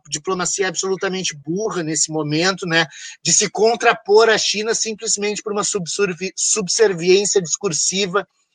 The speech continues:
aos Estados Unidos, né, o que é um horror. Mas falando nisso, vamos falar em Sinovac, coisa assim. Vou passar pra Isadora falar sobre as questões das vacinas, que são, né,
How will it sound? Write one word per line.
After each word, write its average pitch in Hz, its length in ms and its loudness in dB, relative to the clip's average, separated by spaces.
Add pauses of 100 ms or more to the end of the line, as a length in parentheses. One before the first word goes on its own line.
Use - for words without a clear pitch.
(140)
aos 185 260 4
Estados 190 340 2
Unidos, 165 420 -4
né, 135 160 -8
o 139 80 -6
que 156 180 -2
é 165 200 4 (400)
um 180 120 -2
horror. 160 380 2 (300)
Mas 262 180 2
falando 320 380 4
nisso, 254 340 0
vamos 233 200 -2
falar 269 220 2
em 247 60 -4
Sinovac, 180 840 0
coisa 170 320 -2
assim. 214 340 -6 (260)
Vou 220 140 0
passar 277 400 2
pra 285 140 -2
Isadora 226 560 4
falar 233 240 4
sobre 247 220 0
as 240 100 -2
questões 240 340 -2
das 247 200 0
vacinas, 269 680 0
que 208 100 -6
são, 254 440 2 (200)
né, 190 300 0